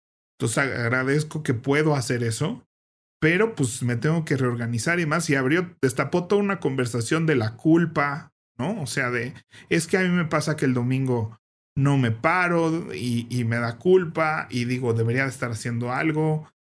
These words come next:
Este, y creo que está bien decir, "No, no, a-, aunque esto me guste y me apasione y sepa hacerlo, no significa que todos los días quiero hacerlo, ¿no? O tengo la energía de hacerlo."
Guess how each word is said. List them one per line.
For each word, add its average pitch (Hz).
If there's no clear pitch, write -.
Este, 113
y 131
creo 156
que 131
está 156
bien 143
decir, 156
"No, 151
no, 139
a-, 123
aunque 123
esto 160
me 156
guste 180
y 196
me 147
apasione 156
y 143
sepa 160
hacerlo, 139
no 147
significa 151
que 131
todos 156
los 123
días 127
quiero 127
hacerlo, -
¿no? 147
O 113
tengo 127
la 123
energía 113
de 104
hacerlo." -